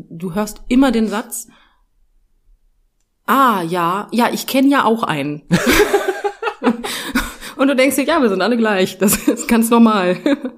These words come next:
Das ist, mhm. Ne, aber dieses, dieses Rechtfertigende, das, das hast du dann sehr gerne bei älteren Leuten. Ich, ich mach denen da gar keinen Vorwurf raus, weil, wie gesagt, andere Zeit, andere Sitten, andere Erziehung.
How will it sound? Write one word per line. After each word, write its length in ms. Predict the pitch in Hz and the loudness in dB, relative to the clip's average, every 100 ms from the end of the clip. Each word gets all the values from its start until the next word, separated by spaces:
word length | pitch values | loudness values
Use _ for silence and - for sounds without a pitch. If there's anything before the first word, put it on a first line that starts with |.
| - | -14
Das 120 | 220 226 | -14 -6
ist, 60 | |
mhm. 640 | 208 214 180 180 190 165 170 - - - - | 0 0 0 0 -2 -4 -12 -18 -18 -12 -2
Ne, 240 | 233 226 | 0 0
aber 140 | 196 | 0
dieses, 260 | 208 196 196 | 0 -2 -6
dieses 260 | 202 175 175 | -8 -6 -4
Rechtfertigende, 880 | 220 - 180 170 170 156 147 165 - _ - | -4 -4 -6 -4 -6 -8 -10 -12 -16 _ -12
das, 180 | 175 170 | -10 -6
das 180 | 196 233 | -6 -4
hast 140 | 240 | -6
du 40 | |
dann 280 | 240 180 185 - | -6 -8 -10 -10
sehr 160 | 190 170 | -8 -8
gerne 240 | 156 180 | -10 -10
bei 140 | 139 135 | -8 -10
älteren 320 | 147 160 143 | -12 -14 -14
Leuten. 340 | 135 143 156 | -12 -12 -10
Ich, 240 | - - - | -8 -8 -8
ich 120 | 151 | -8
mach 140 | 185 196 | -6 -6
denen 140 | 190 | -6
da 80 | 156 | -6
gar 100 | 180 | -8
keinen 200 | 196 165 | -8 -10
Vorwurf 340 | 165 180 151 - | -8 -8 -8 -10
raus, 180 | 147 | -10
weil, 120 | 156 156 | -10 -8
wie 80 | |
gesagt, 280 | 156 151 160 | -8 -8 -10
andere 300 | - 160 160 | -10 -8 -10
Zeit, 340 | - 165 165 147 | -10 -10 -10 -10
andere 220 | 151 151 | -8 -8
Sitten, 220 | 160 - | -8 -10
andere 260 | - 143 139 | -8 -6 -6
Erziehung. 420 | 135 214 160 | -4 -4 -4